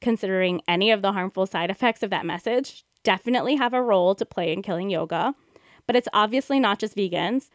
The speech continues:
There are many much larger problems at play here. So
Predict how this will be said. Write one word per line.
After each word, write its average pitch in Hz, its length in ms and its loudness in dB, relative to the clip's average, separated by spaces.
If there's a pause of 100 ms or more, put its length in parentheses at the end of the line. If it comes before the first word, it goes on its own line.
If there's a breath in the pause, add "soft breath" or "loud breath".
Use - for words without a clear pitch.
There 226 120 4
are 226 80 2
many 247 460 0 (160)
much 208 360 0
larger 202 360 0
problems 180 440 -2
at 175 140 -4
play 160 240 -6
here. 180 400 -8 (260 soft breath)
So 202 420 2